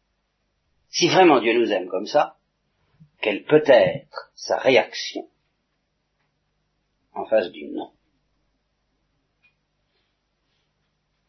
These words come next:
Alors, il y a trois solutions possibles à première vue. Il y a la solution que j'appellerais la solution du dix-huitième siècle.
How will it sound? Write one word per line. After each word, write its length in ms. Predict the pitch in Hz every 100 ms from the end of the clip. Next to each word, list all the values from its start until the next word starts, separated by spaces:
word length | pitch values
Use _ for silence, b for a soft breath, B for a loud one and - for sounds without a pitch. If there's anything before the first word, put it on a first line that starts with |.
| _ _ _ _ _ -
Alors, 460 | 123 151 139 - - -
il 100 | 117
y 60 |
a 80 | 107
trois 480 | - - 151 127 - _
solutions 600 | - - 113 110 - 110
possibles 580 | - - - 139 147 147 _ _ _
à 100 | -
première 420 | - 110 107 95 78
vue. 280 | 71 - _ _ _ _ _ b b b b _
Il 40 |
y 40 | -
a 20 |
la 80 | 95
solution 320 | 120 110 123
que 60 | 113
j'appellerais 320 | 104 101 104
la 100 | 95
solution 400 | - 101 - 107
du 100 | 90
dix-huitième 400 | - 80 87 92
siècle. 420 | - 147 - -